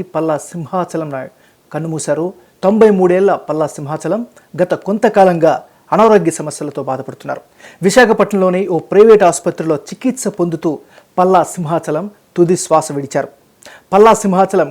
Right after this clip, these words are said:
గతంలో ఎమ్మెల్యేగా పనిచేశారు. పంతొమ్మిది వందల తొంభై నాలుగులో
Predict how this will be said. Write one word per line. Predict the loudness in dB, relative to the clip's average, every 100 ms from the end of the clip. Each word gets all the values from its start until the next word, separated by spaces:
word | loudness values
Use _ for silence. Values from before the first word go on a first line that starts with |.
| -4
గతంలో | -2 -2 -2 0
ఎమ్మెల్యేగా | 2 2 2 0 -2 -6
పనిచేశారు. | -8 -8 -4 -4 -6 _ _ _ -10 0
పంతొమ్మిది | 2 4 4 4
వందల | 2 2
తొంభై | 0 2 0 0
నాలుగులో | 2 4 4 4